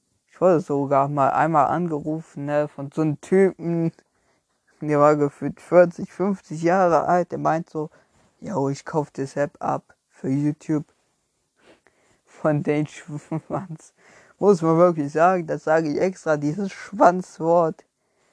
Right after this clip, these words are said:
Von diesem Schwanz habe ich nichts mehr gehört. Dieser Schwanz hat nicht mehr gewedelt, ne? Nicht in dieser Art, ne? Äh, stellt euch das von diesem Pferd vor, diesen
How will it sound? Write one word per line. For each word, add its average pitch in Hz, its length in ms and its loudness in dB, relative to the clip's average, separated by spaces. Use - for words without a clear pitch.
Von 147 160 -8
diesem 185 380 0
Schwanz - 720 0
habe 151 160 -8
ich - 180 -20
nichts 165 460 -8
mehr 147 160 -2
gehört. 147 640 -6
Dieser 156 300 -2
Schwanz - 420 -6
hat - 160 -4
nicht 151 220 -8
mehr 143 320 0
gewedelt, 143 720 0
ne? 151 320 -8
Nicht 180 340 0
in 175 160 0
dieser 170 360 0
Art, 127 260 0
ne? 170 320 0
Äh, 147 480 4
stellt 160 340 2
euch 160 220 0
das 151 240 0
von 143 680 -6
diesem 139 340 -4
Pferd 151 440 2
vor, 139 260 -8
diesen 131 460 -12